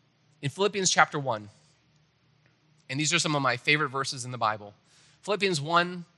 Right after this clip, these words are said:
twenty-one says, Paul says, "For to me, to live, to live this life, to wake up and to still be on planet Earth and to live this life is Christ, a life lived for Christ.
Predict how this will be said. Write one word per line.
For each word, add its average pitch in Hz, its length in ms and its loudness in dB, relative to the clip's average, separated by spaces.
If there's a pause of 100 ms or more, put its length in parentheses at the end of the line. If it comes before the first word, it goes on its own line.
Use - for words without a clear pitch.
twenty-one 151 500 0
says, 113 560 -2 (840)
Paul 160 200 2
says, 139 300 2
"For 147 160 -4
to - 220 -4
me, 139 600 -4 (360)
to - 140 -2
live, 190 680 4 (680)
to 170 80 -2
live 214 300 8
this 247 220 4
life, 156 340 6
to 160 100 -2
wake 214 320 2
up 226 140 6
and 185 80 -4
to 170 60 -2
still 202 260 2
be 190 160 0
on 175 180 8
planet 220 400 2
Earth 165 160 2
and 147 80 0
to 143 80 4
live 220 220 2
this 262 180 0
life 147 320 4
is 139 160 -4
Christ, - 720 4 (540)
a 170 80 8
life 202 320 8
lived 190 240 4
for 170 180 0
Christ. - 760 4